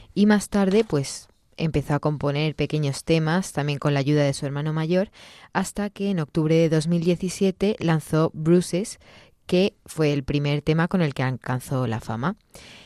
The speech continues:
Y lo incluyó dentro de su álbum, su primer álbum, que sacó en dos mil diecinueve,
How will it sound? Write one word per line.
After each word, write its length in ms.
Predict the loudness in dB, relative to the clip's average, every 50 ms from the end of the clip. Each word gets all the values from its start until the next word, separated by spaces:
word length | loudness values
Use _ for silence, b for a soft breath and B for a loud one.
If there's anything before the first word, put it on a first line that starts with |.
| B B B B
Y 340 | 2 4 4 2 0 -4 _ -4 2
lo 80 | 2
incluyó 380 | 2 2 2 2 0 2 2 4
dentro 320 | 2 2 0 0 0 0
de 80 | 0 -2
su 200 | -2 -2 0 2
álbum, 460 | 2 2 2 2 0 0 0 -2 -4 -8 _
su 160 | -14 -10 -8
primer 300 | -6 -2 -2 0 0 2
álbum, 300 | 2 2 2 0 0 -2
que 200 | -2 -2 -2 -4
sacó 300 | -2 -2 -4 -4 0 0
en 100 | 0 0
dos 180 | 2 0 0 0
mil 140 | 0 0 2
diecinueve, 640 | 0 0 0 0 0 2 2 4 4 4 2 0